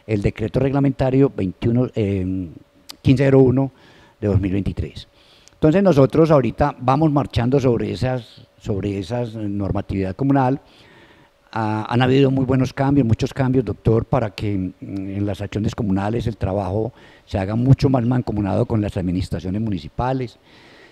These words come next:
Eh, el gobierno nacional, de, desde la presidencia de la República, también viene impulsando muchos programas y proyectos para las juntas de acción comunal, que es importante, porque usted sabe, doctor, que las juntas de acción comunal, pues, en sus barrios,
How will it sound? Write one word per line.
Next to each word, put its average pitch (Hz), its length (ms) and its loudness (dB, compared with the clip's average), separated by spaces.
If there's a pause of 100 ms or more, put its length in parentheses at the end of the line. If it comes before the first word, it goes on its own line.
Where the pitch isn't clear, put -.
(160)
Eh, 104 340 0
el 104 80 -2
gobierno 113 400 4
nacional, 117 920 -4
de, 95 600 -12
desde 104 260 -6
la 104 80 -4
presidencia 101 460 -6
de 123 60 -4
la 123 40 -6
República, 123 720 -2 (320)
también 104 300 -6
viene 117 180 -4
impulsando 110 520 -2
muchos 120 280 -6
programas 104 380 -2
y 123 60 -8
proyectos 92 460 -6
para 101 200 -2
las 90 160 -10
juntas 101 280 -8
de 104 100 -8
acción 87 180 -10
comunal, 113 500 -6 (920)
que 143 100 0
es - 60 2
importante, - 540 4
porque - 220 -2
usted 143 180 0
sabe, 156 280 6
doctor, 131 340 2
que 156 100 0
las 131 220 0
juntas 120 200 0
de 135 60 -2
acción 107 160 0
comunal, 120 560 -2
pues, - 300 -2
en 113 120 -6
sus 104 160 -6
barrios, 110 540 -2